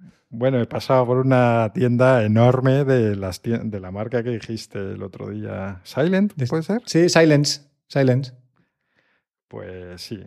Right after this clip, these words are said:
Speaker 1: en Vigo ahí han puesto dos, que yo sepa. Había pasado por una pequeñita, bueno, que era más multimarca, pero oye, he visto una que es tienda bastante grande y solo de esa marca.
Speaker 2: Porque es la,
Speaker 1: Pero
Speaker 2: es la
Speaker 1: no,
Speaker 2: que
Speaker 1: no
Speaker 2: más
Speaker 1: he
Speaker 2: se
Speaker 1: comprado
Speaker 2: vende.
Speaker 1: porque tenía miedo que no le,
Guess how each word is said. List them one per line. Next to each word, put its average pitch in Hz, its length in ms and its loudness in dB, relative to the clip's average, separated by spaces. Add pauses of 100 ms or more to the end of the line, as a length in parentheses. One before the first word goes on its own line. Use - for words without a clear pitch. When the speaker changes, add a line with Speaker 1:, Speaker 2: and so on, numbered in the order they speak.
Speaker 1:
en 98 600 -14 (140)
Vigo 127 320 2
ahí 131 380 6
han 131 180 2
puesto 135 280 0
dos, 160 280 0
que 156 120 -6
yo 143 100 -6
sepa. 214 500 -8
Había 123 480 -2
pasado 127 260 -4
por 127 140 -2
una 131 680 2
pequeñita, 143 560 2
bueno, 123 280 2
que 117 80 2
era 123 220 6
más 123 220 4
multimarca, 127 500 2
pero 101 200 -4
oye, 101 180 -4
he 101 180 -4
visto 101 300 0
una 113 260 4
que 117 100 4
es - 280 -2
tienda 101 480 2
bastante 101 460 -2
grande 117 300 2
y 113 60 0
solo 107 340 2
de 90 100 -4
esa 92 140 -8
marca. 92 380 -10 (1300)
Speaker 2:
Porque 131 240 2
es 147 100 4
la, 170 80 8
Speaker 1:
Pero 123 100 6
Speaker 2:
es 127 40 6
la 127 60 8
Speaker 1:
no, 123 40 6
Speaker 2:
que 123 60 6
Speaker 1:
no - 40 8
Speaker 2:
más 113 120 6
Speaker 1:
he 120 40 4
Speaker 2:
se 127 60 4
Speaker 1:
comprado 120 280 6
Speaker 2:
vende. 110 60 4
Speaker 1:
porque 110 300 2
tenía 107 300 2
miedo 104 260 4
que 104 100 0
no 101 140 2
le, 101 140 0